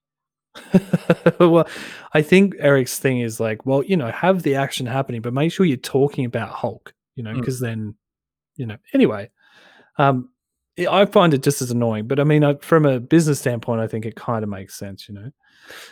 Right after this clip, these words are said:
Speaker 1: Um, yeah, so they're talking about Hulk Hogan, and then, uh, it cuts back to the ring, and Sting's in the ring with Mean Gene, who we don't see that much of in this episode.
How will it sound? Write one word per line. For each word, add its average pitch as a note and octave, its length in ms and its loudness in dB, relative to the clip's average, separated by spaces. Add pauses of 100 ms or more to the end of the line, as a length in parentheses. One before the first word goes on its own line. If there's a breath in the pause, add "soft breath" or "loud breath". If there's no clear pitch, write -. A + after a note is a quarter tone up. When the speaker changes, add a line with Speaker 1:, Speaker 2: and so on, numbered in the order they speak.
(300 loud breath)
Speaker 1:
Um, A#2 540 2 (1500)
yeah, D3+ 100 2
so D3 120 0
they're E3+ 120 2
talking E4 340 4
about G3+ 260 4
Hulk C3 240 0
Hogan, A#2 460 -4
and C#3 180 -2
then, D#3 540 2 (280)
uh, B2 580 -6 (760)
it D3 140 -12
cuts E3+ 240 0
back A3+ 260 -2
to G3+ 100 0
the D#3+ 120 4
ring, C#3 340 0
and B2+ 220 -4
Sting's F3 680 2
in C#3 200 -4
the A#2+ 80 -2
ring A2 400 -6
with A2+ 320 -8
Mean B2 260 -2
Gene, A#2+ 380 -2
who D3 100 0
we G#3+ 140 4
don't D4+ 180 4
see B3+ 220 4
that A#3 160 4
much G#3 260 2
of C#3 140 4
in A#2 100 0
this G#2 220 -4
episode. G#2 480 -4